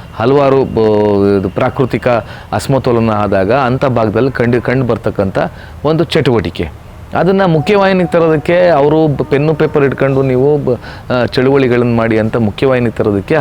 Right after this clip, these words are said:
ಸರ್ಕಾರ ಹಲವಾರು ರೀತಿಯ, ಆ, ಯೋಜನೆಗಳನ್ನು ಕೊಟ್ಟಿದ್ದಾರೆ. ಇವತ್ತು ಏನು ವಿಕ್ರಮ್ ಗೌಡ ಅವರ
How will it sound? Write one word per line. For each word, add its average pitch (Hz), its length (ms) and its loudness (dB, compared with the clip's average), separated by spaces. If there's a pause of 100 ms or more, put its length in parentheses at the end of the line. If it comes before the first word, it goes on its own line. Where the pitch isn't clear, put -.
ಸರ್ಕಾರ 156 380 0
ಹಲವಾರು 160 640 2
ರೀತಿಯ, 135 400 2
ಆ, 147 600 -2
ಯೋಜನೆಗಳನ್ನು 131 760 2
ಕೊಟ್ಟಿದ್ದಾರೆ. 113 500 -2 (280)
ಇವತ್ತು 147 240 2
ಏನು 160 140 2
ವಿಕ್ರಮ್ 165 360 0
ಗೌಡ 160 200 2
ಅವರ 156 200 2